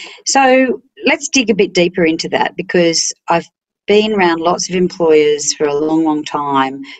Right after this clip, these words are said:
who say to me one of their biggest challenges is lack of respect.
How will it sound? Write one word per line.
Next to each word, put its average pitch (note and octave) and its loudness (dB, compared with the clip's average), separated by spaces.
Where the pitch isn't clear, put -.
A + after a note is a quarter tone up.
who F3 4
say D#3 0
to - -4
me C#3+ -2
one C#3+ 0
of D3 -4
their C#3+ 2
biggest D3+ -4
challenges C3+ -4
is D3 -6
lack C3 -6
of B2+ -14
respect. - -10